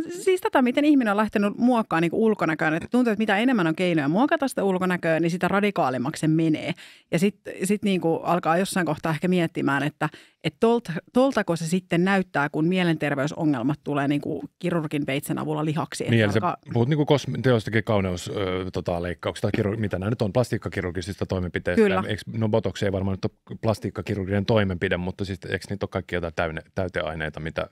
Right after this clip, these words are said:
Speaker 2: laitetaan ja
Speaker 1: Niin, ja kai se
Speaker 2: jotain
Speaker 1: botoxikin siihen lasketaan, joo.
Speaker 2: Joo.
Speaker 1: Mut et se vaan rupeaa menee niinku niin överiksi, et, et mä en niinku käsitä sitä, että eikö nykyihmisellä ole niinku enää riittävästi ongelmia siinä, että ravinto löytyy kaupasta ja katto on pään päällä, tälle ei tarvitse sellaisia enää keskittyä, niin sitten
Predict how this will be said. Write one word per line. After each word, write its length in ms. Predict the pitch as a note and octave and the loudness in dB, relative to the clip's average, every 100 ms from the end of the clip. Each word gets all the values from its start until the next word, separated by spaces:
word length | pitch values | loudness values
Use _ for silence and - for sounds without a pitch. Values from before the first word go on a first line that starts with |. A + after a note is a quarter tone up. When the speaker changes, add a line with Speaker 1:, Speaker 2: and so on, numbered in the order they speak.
| _ | _
Speaker 2:
laitetaan 500 | E2+ D#2+ E2 E2 E2 | -10 -8 -10 -10 -10
ja 80 | F2 _ _ | -12 _ _
Speaker 1:
Niin, 200 | G3 F3+ | -2 0
ja 80 | F3 | 0
kai 160 | - D#3+ | -2 -2
se 60 | |
Speaker 2:
jotain 180 | G3+ F#3 | -2 -2
Speaker 1:
botoxikin 380 | F3 E3 E3+ E3 | -2 -4 -2 -2
siihen 240 | E3 D#3+ | -2 -2
lasketaan, 400 | D#3 - - D3+ | -2 -6 -6 -4
joo. 160 | C#3+ E3 | -2 -2
Speaker 2:
Joo. 320 | - A2 G2 - - - - - | 0 2 2 -2 -10 -14 -14 0
Speaker 1:
Mut 180 | F#3 F3 | 2 4
et 160 | F#3 | 2
se 180 | G3+ F#3+ F#3 | 2 0 2
vaan 180 | G3 G3 | 2 2
rupeaa 220 | G3 G3 | 2 2
menee 240 | G3 F#3+ | 2 2
niinku 180 | F3+ E3+ | 2 2
niin 180 | F3 E3+ | 2 2
överiksi, 480 | G3+ G3 F3 D#3 D#3 | 2 2 0 -2 -6
et, 140 | - | -6
et 140 | - E3 _ _ - - _ | -8 -8 _ _ -20 -20 _
mä 180 | - E3+ | -2 2
en 40 | F3 | 2
niinku 160 | F3 | 2
käsitä 360 | E3 G3+ G#3 F#3 | 2 4 4 0
sitä, 220 | D#3+ E3+ | -2 0
että 120 | E3 - | -2 -2
eikö 340 | - E3 E3+ | -2 -2 0
nykyihmisellä 520 | G3+ F#3+ F#3 F3 E3+ D#3+ | 0 4 4 4 2 0
ole 40 | |
niinku 180 | E3+ E3+ | 2 2
enää 200 | E3+ F3 | 0 2
riittävästi 480 | F#3 F3+ D3+ D3+ C#3 | 0 0 -2 -2 2
ongelmia 520 | F#3 F3 D#3 D3 D3 | 4 4 2 0 0
siinä, 220 | E3 D#3 | 0 0
että 120 | D#3 | 2
ravinto 480 | F3+ F#3 F3 D#3+ D#3 | 0 2 2 0 0
löytyy 280 | E3+ D#3+ D#3+ | 0 0 0
kaupasta 540 | F3 F3 E3 D#3+ - | 2 2 0 -4 -2
ja 220 | D#3 D#3 D3+ | 0 0 0
katto 300 | F3 - D#3+ | -4 -2 -2
on 80 | D#3 | 0
pään 240 | E3+ D#3+ | 0 0
päällä, 200 | D#3+ D3 | -2 -4
tälle 200 | D3 D3 C#3+ | -2 -2 -2
ei 60 | |
tarvitse 220 | D#3 D#3 | -4 -6
sellaisia 380 | - D#3+ D#3 D3+ | -4 -2 -2 -2
enää 140 | C#3 D3+ | -4 -2
keskittyä, 520 | D#3 - E3 - C#3+ | -4 -6 -10 -6 -4
niin 80 | D3 | -4
sitten 260 | D#3+ D3 | -4 -8